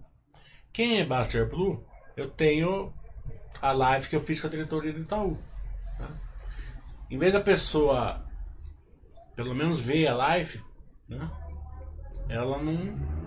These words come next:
não se dispõe a perder uma hora ali, que é, vai pegar tudo mastigadinho. Não é assim que você faz a análise, né? É, o Roth, o Ivler tá falando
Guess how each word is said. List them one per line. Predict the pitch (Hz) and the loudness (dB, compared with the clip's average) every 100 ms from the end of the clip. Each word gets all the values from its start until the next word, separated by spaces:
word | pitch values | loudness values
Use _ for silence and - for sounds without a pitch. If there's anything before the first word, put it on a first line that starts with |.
| - - - | -10 -16 -12
não | 151 151 | -6 -4
se | 185 | -2
dispõe | 214 - 180 160 | -4 2 2 4
a | |
perder | - 123 123 | 2 0 0
uma | 127 123 | 0 2
hora | 123 120 | 2 2
ali, | 113 107 | 0 -2
que | - | 0
é, | 117 127 143 165 170 - - - - - - | 0 0 -2 -4 -8 -14 -20 -20 -20 -20 -10
vai | 127 | -6
pegar | - 123 131 | -2 0 0
tudo | 143 151 | 0 -4
mastigadinho. | 139 160 165 156 135 135 120 | -2 -2 0 0 -2 -2 -2
Não | 127 | 0
é | 165 | -2
assim | 185 - 151 | -2 -2 -4
que | |
você | - 117 | -4 -6
faz | 117 113 | -4 -2
a | 113 | 0
análise, | 113 110 98 92 - 127 127 131 135 139 | 0 -2 -4 -8 -10 -10 -10 -10 -8 -6
né? | - 143 - - - - - - - - - 135 - - - _ _ _ - _ - - - - - - - - - _ _ - - 988 - - - - - - - - - - 139 | -6 -6 -12 -14 -16 -18 -20 -18 -14 -14 -12 -14 -14 -18 -20 _ _ _ -20 _ -20 -20 -20 -20 -20 -20 -20 -20 -20 _ _ -20 -18 -18 -20 -16 -14 -12 -10 -10 -12 -16 -18 -14 -8
É, | 139 135 110 - - - - | -6 -4 -6 -10 -16 -16 -10
o | 117 | -4
Roth, | 123 151 - - 135 123 - - - - - - - - - - - - 110 | 2 2 2 -2 -6 -4 -6 -12 -16 -16 -14 -14 -14 -16 -16 -16 -16 -16 -8
o | 120 | -4
Ivler | 160 151 156 156 151 143 | -2 0 2 4 4 0
tá | 139 135 | -6 -6
falando | 131 127 123 113 104 | -4 -2 -2 -2 -6